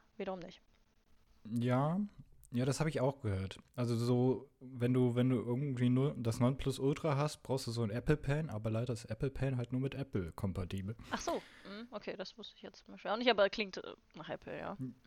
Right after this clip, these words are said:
Speaker 2: Ja, ich hab's, ich hab's, äh, getestet.
Speaker 1: <laughs> Scheiße.
Speaker 2: Aber, äh, d-, d-, der soll so schon richtig geil sein, auch mit, auch mit Zeichnen und so.
Speaker 1: Mhm.
Speaker 2: Aber da, da ist ja d-,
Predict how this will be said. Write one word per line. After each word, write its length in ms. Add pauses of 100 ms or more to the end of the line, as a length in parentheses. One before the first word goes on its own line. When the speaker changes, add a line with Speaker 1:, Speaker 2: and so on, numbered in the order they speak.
(400)
Speaker 2:
Ja, 280
ich 180
hab's, 180
ich 280
hab's, 220
äh, 240
getestet. 540
Speaker 1:
<laughs> 60 (3500)
Scheiße. 480 (1120)
Speaker 2:
Aber, 300
äh, 520
d-, 140
d-, 200 (440)
der 140
soll 320
so 200
schon 280
richtig 320
geil 180
sein, 180
auch 160
mit, 140 (160)
auch 140
mit 160
Zeichnen 400
und 120
so. 180
Speaker 1:
Mhm. 340
Speaker 2:
Aber 200
da, 180
da 160
ist 120
ja 120
d-, 120